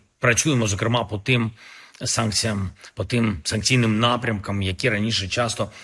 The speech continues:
отримали менше уваги. Ми готуємо нові наші зустрічі із Сполученими Штатами Америки, також зустрічі в Європі. Що важливо, ми не відкидаємо жодного реального шляху до миру. Але вважаємо,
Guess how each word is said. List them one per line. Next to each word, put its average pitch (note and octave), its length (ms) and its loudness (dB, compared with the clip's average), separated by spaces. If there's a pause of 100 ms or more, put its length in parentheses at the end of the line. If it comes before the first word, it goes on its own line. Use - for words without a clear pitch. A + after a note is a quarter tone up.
отримали A#2 400 2
менше A#2 380 4
уваги. D#2+ 400 0 (420)
Ми C3+ 100 6
готуємо D3 480 6
нові B2 280 4
наші A#2 340 2
зустрічі A2+ 640 0 (280)
із - 80 2
Сполученими B2 560 2
Штатами G2+ 420 0
Америки, G#2+ 540 0 (300)
також B2+ 540 0 (140)
зустрічі G#2+ 680 2
в F#2 60 -2
Європі. B2+ 640 0 (220)
Що - 180 4
важливо, C3+ 480 4
ми B2 260 4 (300)
не D3 340 8
відкидаємо G#2+ 800 0
жодного D#3 560 2
реального C3+ 440 0
шляху A#2 500 -2 (280)
до A2 200 2
миру. F#2+ 360 2 (640)
Але A#2+ 180 4
вважаємо, G#2 560 2